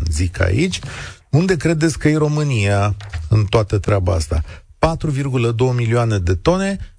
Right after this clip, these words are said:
plus șapte sute de mii importate. Asta e piața românească. Pare că nu prea consumăm, dar pentru că avem și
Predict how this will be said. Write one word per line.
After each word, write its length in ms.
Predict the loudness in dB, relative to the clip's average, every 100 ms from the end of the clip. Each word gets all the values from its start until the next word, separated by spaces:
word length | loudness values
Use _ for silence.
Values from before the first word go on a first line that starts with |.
| -4
plus 420 | 0 2 0 -4 -8 -8
șapte 420 | -2 0 0 -2
sute 180 | -2 -2
de 140 | 0 0
mii 320 | 0 -2 -4 -8 0
importate. 800 | 2 2 0 0 -2 -2 -2 -2 -4 -2
Asta 240 | 0 0
e 20 | 0
piața 320 | 0 0 0
românească. 460 | 0 0 -2 -6 -12 -18 _
Pare 200 | 0 2
că 100 | 0
nu 80 | -2
prea 160 | 0 0
consumăm, 480 | 0 0 0 0 2
dar 300 | 2 2 2 -2 -6 -16 -20 -20 0
pentru 500 | 0 0 -4 -4 -2
că 340 | 0 0 0 -6 -14 _
avem 420 | 0 2 2 0 -2
și 400 | -4 -2 2